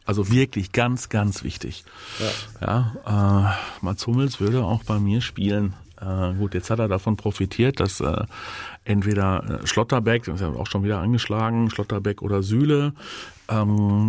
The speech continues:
Speaker 1: angeschlagen waren. Damit ist er dann wieder reingespült worden in die Mannschaft. Es gab ja einige Spiele, da ist er noch nicht mal eingewechselt worden.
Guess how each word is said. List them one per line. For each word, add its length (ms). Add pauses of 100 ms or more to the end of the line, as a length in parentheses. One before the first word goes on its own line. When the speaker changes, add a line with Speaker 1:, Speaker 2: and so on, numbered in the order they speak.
(120)
Speaker 1:
angeschlagen 640
waren. 320
Damit 200
ist 120
er 80
dann 200
wieder 180
reingespült 840
worden 220
in 100
die 100
Mannschaft. 360
Es 80
gab 140
ja 100
einige 280
Spiele, 360
da 80
ist 80
er 80
noch 80
nicht 100
mal 180
eingewechselt 520
worden. 280